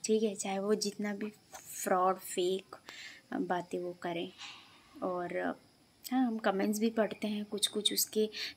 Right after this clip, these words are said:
चमचे भी हैं जहाँ पे मतलब यहाँ आके बकवासी करते रहते हैं। तो हो सकता है कि वो भी ऐसे फ्रॉड वाले ही हों। तो यही है,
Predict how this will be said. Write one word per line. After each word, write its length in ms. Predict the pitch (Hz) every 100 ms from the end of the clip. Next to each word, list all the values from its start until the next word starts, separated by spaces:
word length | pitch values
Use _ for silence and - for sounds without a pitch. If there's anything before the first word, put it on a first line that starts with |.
| -
चमचे 380 | 202 180 175 196
भी 200 | 185 202
हैं 240 | 202 196
जहाँ 240 | 190 190 180
पे 180 | 190 190 - - - -
मतलब 600 | 196 175 180 180 - - - - - - - - 202
यहाँ 220 | 196 190
आके 180 | 185 190
बकवासी 540 | 180 - 180 175 202
करते 320 | 196 190 -
रहते 340 | 190 175 - 180
हैं। 80 | - - - - - - -
तो 300 | 180 180 180 - - - - - - - - -
हो 100 | 277
सकता 320 | 294 240 -
है 140 | 185 185
कि 120 | 196
वो 180 | 185 180
भी 140 | 196
ऐसे 300 | 190 180 196
फ्रॉड 380 | 196 - 175 175
वाले 240 | 170 165
ही 140 | 170 170
हों। 100 | 170 - - - - - - -
तो 180 | - - - - - - - 190
यही 320 | 202 214 233
है, 160 | 285